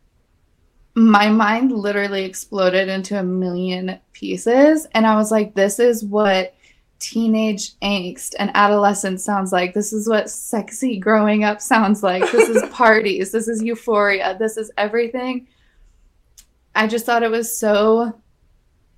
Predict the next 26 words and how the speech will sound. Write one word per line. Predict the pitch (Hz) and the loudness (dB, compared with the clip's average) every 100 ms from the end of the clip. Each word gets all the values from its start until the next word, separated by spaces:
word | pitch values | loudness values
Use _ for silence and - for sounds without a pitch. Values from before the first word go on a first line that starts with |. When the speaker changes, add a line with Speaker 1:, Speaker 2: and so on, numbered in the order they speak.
| _ _ | _ _
Speaker 1:
like, | 208 196 190 | -6 -6 -6
life-changing | - 190 180 - 233 233 262 | -4 -4 -4 -6 -4 -2 2
when | 262 | 2
I | 240 214 | 2 0
heard | 214 202 | 0 2
it. | 202 | 0
And | 208 220 | 2 2
literally | 220 247 262 | 4 4 4
the | 247 | 2
first | 240 220 220 233 | -2 0 -2 -2
time | 247 240 | -4 -2
I | 247 247 _ - | -2 -4 _ -8
heard | 240 220 | -4 -2
that | 220 220 | -2 -2
song, | 208 208 214 | -4 -4 -2
I | 202 | -4
played | 208 - 208 220 | -6 -6 -6 -6
it | 233 | -8
probably | - 208 208 214 226 | -6 -6 -4 -8 -8
thirty-five | 226 214 214 202 196 | -6 -6 -4 -4 -6
times | 196 196 190 | -6 -8 -8
that | 202 185 | -6 -6
night | 185 175 208 | -4 -4 -6
just | - 202 - | -6 -6 -4
on | 196 190 | -4 -4
loop. | 175 185 269 | -2 0 -2